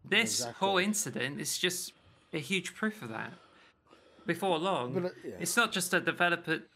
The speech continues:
Speaker 1: developers are not gonna be at most at fault. It's just going to be, uh,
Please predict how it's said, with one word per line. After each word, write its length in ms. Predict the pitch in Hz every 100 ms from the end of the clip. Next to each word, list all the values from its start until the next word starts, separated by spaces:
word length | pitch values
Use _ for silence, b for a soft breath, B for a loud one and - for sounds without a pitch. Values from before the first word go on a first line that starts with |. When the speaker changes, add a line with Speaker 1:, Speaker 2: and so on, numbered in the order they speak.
| _
Speaker 1:
developers 580 | 170 165 214 185 160 135
are 80 | 156
not 140 | 147
gonna 140 | 139 -
be 120 | 143
at 200 | 139 -
most 220 | 143 -
at 60 | 131
fault. 420 | 190 123 107 - b b -
It's 160 | 147
just 240 | - 180 -
going 220 | 175 165
to 80 | 160
be, 280 | 165 143 b b b _
uh, 180 | 147 147